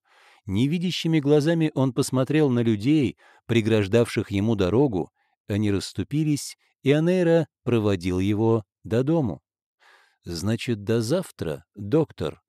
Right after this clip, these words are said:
спросил на прощание Анейра, приподнял шляпу, и они расстались. Дома Попфа встретила вдова Гарго.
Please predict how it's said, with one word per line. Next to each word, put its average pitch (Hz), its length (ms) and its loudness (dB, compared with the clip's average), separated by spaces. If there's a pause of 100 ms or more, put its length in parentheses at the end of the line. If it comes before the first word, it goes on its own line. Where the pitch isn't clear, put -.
(120)
спросил 101 540 -4
на 95 120 -4
прощание 90 640 -2
Анейра, 143 680 0 (300)
приподнял 90 640 0
шляпу, 135 600 -2 (280)
и 90 100 -2
они 80 260 -2
расстались. 92 760 -4 (800)
Дома 156 400 4
Попфа 170 400 0
встретила 156 540 0
вдова 113 360 2
Гарго. 117 540 2